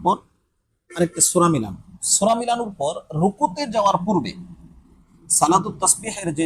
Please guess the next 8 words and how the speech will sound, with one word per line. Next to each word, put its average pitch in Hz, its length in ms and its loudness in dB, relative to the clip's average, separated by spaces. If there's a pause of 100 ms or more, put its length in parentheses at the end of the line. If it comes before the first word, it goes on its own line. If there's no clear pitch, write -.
দোয়া 160 200 8 (100)
আছে, - 200 -4 (680)
সুবহানাল্লাহি 147 960 2
ওয়ালহামদুলিল্লাহি 143 1000 -4 (140)
ওয়া 123 220 -12
লা 156 120 0 (140)
ইলাহা 135 360 -4 (100)
ইল্লাল্লাহু 139 540 0